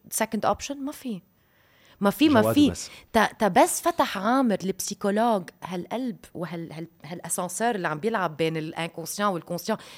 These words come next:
Speaker 1: بس انفتح الاسانسير، فتحت بت-، بتحس انعجبت بعامر وانعجبت هلأ ب-، ب-، مثل ما خلص المسلسل، وكانت النهاية كتير حلوة معه.
Speaker 2: أه، بتشو-، بتبرري لها لعليا، باميلا، انت؟ يعني اليوم بتقولي انه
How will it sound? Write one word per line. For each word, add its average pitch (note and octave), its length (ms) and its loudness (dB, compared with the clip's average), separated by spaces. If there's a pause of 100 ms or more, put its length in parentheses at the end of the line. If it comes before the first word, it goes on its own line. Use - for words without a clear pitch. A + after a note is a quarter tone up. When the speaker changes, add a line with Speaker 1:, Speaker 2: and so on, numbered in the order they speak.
(140)
Speaker 1:
بس D4+ 220 8
انفتح C#4+ 400 2
الاسانسير، A3+ 720 0 (500)
فتحت C4 340 4
بت-، G#3+ 220 -2
بتحس A#3+ 400 0
انعجبت A#3+ 420 4
بعامر C4+ 500 4
وانعجبت A3+ 640 2
هلأ B3 380 0 (160)
ب-، G3 300 0
ب-، G3 200 -4
مثل G3 260 -6
ما F3+ 80 -4
خلص G3 300 -4
المسلسل، G3+ 680 -2 (280)
وكانت G3 380 -2
النهاية F3 400 2
كتير E3+ 220 -6
حلوة E3 300 -4
معه. D#3 360 -4 (120)
Speaker 2:
أه، G#2 300 -6
بتشو-، F#2 400 -10
بتبرري A2 640 -6
لها D#3+ 120 -8
لعليا، F2 800 -12 (120)
باميلا، F#2 340 -14
انت؟ E2+ 160 -18 (800)
يعني C#2+ 180 -14
اليوم G#2 280 -4
بتقولي A2 460 -8
انه F#2 300 -8